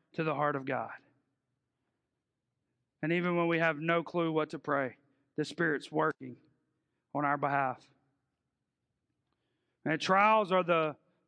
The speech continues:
the pathway to spiritual maturity.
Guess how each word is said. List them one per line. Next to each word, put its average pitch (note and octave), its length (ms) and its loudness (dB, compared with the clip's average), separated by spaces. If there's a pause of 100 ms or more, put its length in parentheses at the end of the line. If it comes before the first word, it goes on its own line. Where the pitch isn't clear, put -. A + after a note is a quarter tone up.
the D#3+ 80 2
pathway F3 880 2 (280)
to E3 100 -8
spiritual E3 680 -2 (460)
maturity. D#3+ 560 0